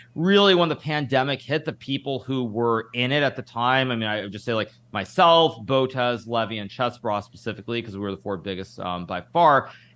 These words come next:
we're sort of in the right place at the right time. And I, and I think that, you know, even some of the people who've come onto the scene since then have actually had quite a bit of su-, success. You have people like Anna Cramling, for example, you have Nemo and others.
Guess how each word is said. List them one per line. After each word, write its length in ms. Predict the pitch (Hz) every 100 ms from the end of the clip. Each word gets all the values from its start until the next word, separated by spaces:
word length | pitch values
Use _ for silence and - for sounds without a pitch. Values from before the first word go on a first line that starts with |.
| _
we're 180 | 160 175
sort 240 | 170 226
of 60 | 190
in 80 | 175
the 60 |
right 300 | 147 135 139
place 220 | 139 139 123
at 60 |
the 80 | 110
right 320 | 98 98 92
time. 340 | - 104 92 95
And 80 |
I, 140 | 120 127
and 100 | 151
I 80 | 151
think 280 | 202 226 -
that, 200 | 180 143
you 100 | 156
know, 200 | 139 131
even 300 | 185 208 240
some 300 | - 185 185
of 80 | 185
the 100 | 175
people 260 | 156 151
who've 300 | 147 135 113 -
come 180 | - 135
onto 200 | 131 123
the 80 | 127
scene 200 | 127 110
since 360 | - 120 120
then 260 | - 165 175 - -
have 100 | 131
actually 300 | 139 143 147
had 200 | 117 -
quite 200 | 127 127
a 40 |
bit 120 | 131 127
of 180 | 113 -
su-, 300 | - 113 110
success. 540 | - 135 - 156 165
You 60 | 131
have 100 | -
people 200 | 127 120
like 140 | 110 -
Anna 240 | 113 113
Cramling, 460 | 113 120 117 117 110
for 100 | 117
example, 340 | 101 117 107
you 100 | 107
have 60 | 92
Nemo 300 | 113 110 104
and 120 | 101
others. 440 | 104 110 117 113